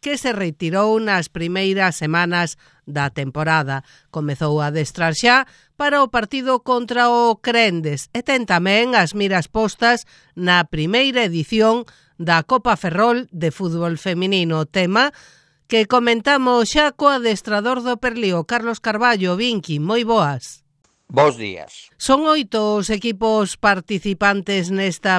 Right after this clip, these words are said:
Speaker 1: primeira Copa Ferrol, que ten xa o calendario marcado. Os cuartos de final vanse disputar o día once. Cal é a túa expectativa para esa primeira ronda?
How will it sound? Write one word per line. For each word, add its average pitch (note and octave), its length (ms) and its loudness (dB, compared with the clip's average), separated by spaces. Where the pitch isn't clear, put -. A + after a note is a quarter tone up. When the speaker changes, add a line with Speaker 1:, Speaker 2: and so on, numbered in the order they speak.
Speaker 1:
primeira F3 560 0
Copa E3+ 480 -2
Ferrol, F#3 560 -2
que F3 80 -2
ten D3+ 240 -4
xa D3+ 240 0
o D3 160 -4
calendario D#3 960 0
marcado. F#3 640 2
Os G#3 160 -14
cuartos A3+ 480 -2
de G#3 80 -2
final C4 320 -2
vanse A3 320 -2
disputar B3 640 -2
o G3+ 160 0
día A3 240 4
once. F3 560 0
Cal B3+ 240 0
é D4 160 4
a C4 80 2
túa B3 320 0
expectativa G#3 880 -2
para F#3 240 -2
esa F3+ 320 -4
primeira F3+ 560 -4
ronda? D3 560 -4